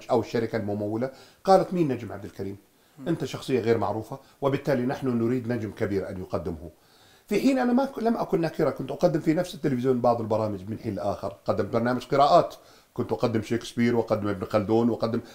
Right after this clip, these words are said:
في نفس المحطة، ولكن مع ذلك استسلمنا لهذا الرأي بحجة أنهم سيأتون بعمر الشريف أو الفخراني. عمر الشريف لغته العربية لم تكن، ورجل مشغول وأفلام عالمية. الفخراني كانت اللهجة المصرية هي المسيطرة،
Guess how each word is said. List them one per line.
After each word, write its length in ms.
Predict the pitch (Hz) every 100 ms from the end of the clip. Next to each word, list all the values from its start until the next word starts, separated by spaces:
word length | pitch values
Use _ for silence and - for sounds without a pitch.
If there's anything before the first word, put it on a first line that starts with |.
| -
في 100 | 156
نفس 200 | 208 -
المحطة، 460 | 196 - 120 - - - -
ولكن 340 | 175 202 - 202
مع 140 | 127
ذلك 280 | 127 131 - - 127
استسلمنا 560 | 160 147 147 117 101
لهذا 240 | 95 104 101
الرأي 300 | 127 151 151 - -
بحجة 420 | 147 185 143 139
أنهم 220 | 151 139
سيأتون 440 | - 135 123 147 123
بعمر 500 | 117 113 107 131 127
الشريف 420 | - 113 139 -
أو 260 | 131 110 - - -
الفخراني. 580 | 120 120 113 113 95 82 - - -
عمر 200 | 165 156
الشريف 420 | - 131 135 -
لغته 300 | 160 135 123
العربية 380 | 107 104 104 107
لم 120 | 98
تكن، 380 | 110 - 104 98 - - _
ورجل 400 | 160 151 139 127
مشغول 420 | 104 98 95 107
وأفلام 380 | 113 110 110 90
عالمية. 480 | 98 90 92 98 107 - - - 139
الفخراني 520 | 160 156 160 156 151
كانت 320 | 151 131 131
اللهجة 240 | 135 120
المصرية 420 | 113 110 - 113 104
هي 180 | 113
المسيطرة، 580 | 101 101 104 98 104 113